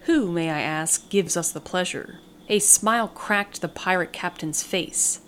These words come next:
"I am Abu Gham, but do not fret over arrangements. We won't be staying for breakfast."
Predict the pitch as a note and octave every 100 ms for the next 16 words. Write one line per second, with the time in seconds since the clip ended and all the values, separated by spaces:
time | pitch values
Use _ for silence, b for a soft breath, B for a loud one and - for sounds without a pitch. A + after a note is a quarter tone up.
0 | - - - D3+ D#3 F3 E3+ D#3+ F3+ A3
1 | F#3 F#3 F3 - - - - F#3 - G#3
2 | C4+ - - D#4 C4 F#3+ E3 E3 D#3+ E3
3 | F#3+ E3+ - C#3 - - - - - G#3+
4 | A3 G#3+ - - - G3 D#3+ C#3+ D#3 C#3+
5 | F3 G#3+ - - - -